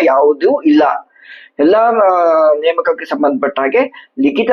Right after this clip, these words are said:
ಪರೀಕ್ಷೆ ನಡೆದಿದ್ರೆ ಅದರ ಸಂದರ್ಶನ ಪ್ರಕ್ರಿಯೆಯನ್ನು ಮುಗಿಸಿದೀವಿ ಅಂತ ಹೇಳ್ತಾರೆ. ಈಗ ಸಂದರ್ಶನ ಪ್ರಕ್ರಿಯೆ ನಿಮ್ಗೆ ಗೊತ್ತಿರುವ ಹಾಗೆ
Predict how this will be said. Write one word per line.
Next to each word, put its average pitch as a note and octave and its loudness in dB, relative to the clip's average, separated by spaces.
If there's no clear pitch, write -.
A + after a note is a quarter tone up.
ಪರೀಕ್ಷೆ E3+ 0
ನಡೆದಿದ್ರೆ D3+ 0
ಅದರ - -2
ಸಂದರ್ಶನ D3+ -2
ಪ್ರಕ್ರಿಯೆಯನ್ನು C3+ -2
ಮುಗಿಸಿದೀವಿ G#3+ 0
ಅಂತ C3+ 0
ಹೇಳ್ತಾರೆ. C3+ 0
ಈಗ D3+ 0
ಸಂದರ್ಶನ F3 -2
ಪ್ರಕ್ರಿಯೆ D#3+ -2
ನಿಮ್ಗೆ D3 0
ಗೊತ್ತಿರುವ D3 0
ಹಾಗೆ D3 0